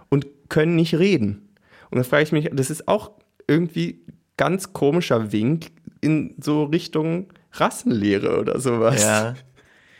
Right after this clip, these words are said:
Speaker 2: Ja, das
Speaker 1: Weil
Speaker 2: ist
Speaker 1: es
Speaker 2: dann
Speaker 1: ist
Speaker 2: wieder
Speaker 1: so,
Speaker 2: so ein
Speaker 1: es sind
Speaker 2: bisschen
Speaker 1: alles gleichwertige Fahrzeuge eigentlich, aber die einen sind, werden als Nutztiere auf einer <laughs> Weide gehalten.
Speaker 2: Ja, stimmt.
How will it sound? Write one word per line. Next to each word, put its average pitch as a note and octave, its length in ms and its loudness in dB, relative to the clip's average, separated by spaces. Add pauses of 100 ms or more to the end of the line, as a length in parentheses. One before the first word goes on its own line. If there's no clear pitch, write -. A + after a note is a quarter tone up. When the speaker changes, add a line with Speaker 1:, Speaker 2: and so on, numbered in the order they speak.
(100)
Speaker 2:
Ja, G#2+ 100 -2
das A#2+ 140 2
Speaker 1:
Weil C3+ 80 4
Speaker 2:
ist C3+ 60 4
Speaker 1:
es D#3 40 -2
Speaker 2:
dann D3 120 2
Speaker 1:
ist C#3+ 100 4
Speaker 2:
wieder C3 80 4
Speaker 1:
so, B2+ 60 2
Speaker 2:
so - 40 0
ein - 40 6
Speaker 1:
es B2+ 60 -2
sind E3 100 0
Speaker 2:
bisschen D#3+ 120 0
Speaker 1:
alles G#3+ 300 0
gleichwertige D#3 680 -2
Fahrzeuge B2 800 -2
eigentlich, B2+ 500 -2 (400)
aber C3 220 2 (640)
die C3 180 0
einen F#3 360 0
sind, E3+ 420 -2 (260)
werden D#3 300 2
als C3+ 200 0
Nutztiere C3+ 760 0
auf C#3+ 260 0
einer C#3 160 4
<laughs> D#3+ 140 -2
Weide - 420 0
gehalten. A#2 760 -4 (1500)
Speaker 2:
Ja, G#2 240 0
stimmt. G#2 500 -6